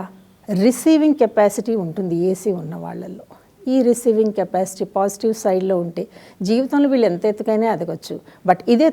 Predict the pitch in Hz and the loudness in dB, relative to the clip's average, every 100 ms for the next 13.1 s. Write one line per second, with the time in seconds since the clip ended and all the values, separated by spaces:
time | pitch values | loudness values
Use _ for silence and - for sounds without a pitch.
0 | 294 214 240 202 180 175 170 180 175 233 | 0 -6 -6 -6 -6 -8 -6 -6 2 2
1 | 262 349 339 262 254 254 247 240 208 190 | 4 2 4 4 6 2 2 4 4 4
2 | 202 190 190 190 190 180 - 170 - 247 | 2 0 0 0 -2 -2 -6 -6 -6 -10
3 | 302 359 _ _ _ - 202 233 220 214 | -8 -12 _ _ _ -2 2 2 2 -2
4 | 165 170 180 175 175 165 160 143 - _ | -4 -6 -10 -10 -12 -14 -18 -18 -20 _
5 | _ - 247 285 233 233 226 - 220 214 | _ -6 -4 0 0 0 -4 -4 0 4
6 | 240 269 254 233 202 196 190 185 175 175 | 4 2 2 4 4 0 -2 -4 -4 -6
7 | 208 190 208 262 262 175 - 156 - - | -6 0 4 4 2 -2 -6 -14 -14 -14
8 | - - _ _ _ _ _ _ - 240 | -16 -18 _ _ _ _ _ _ -2 -2
9 | - 330 320 285 277 285 - 220 233 269 | 0 0 2 4 4 0 2 4 4 0
10 | 262 220 214 220 214 208 208 208 202 196 | 0 2 2 0 0 -2 -2 -2 0 0
11 | 180 190 208 208 170 180 - _ _ _ | 0 0 -2 -4 -8 -8 -12 _ _ _
12 | _ _ 214 226 262 311 254 220 220 214 | _ _ 2 4 2 2 2 4 2 2
13 | 214 | 2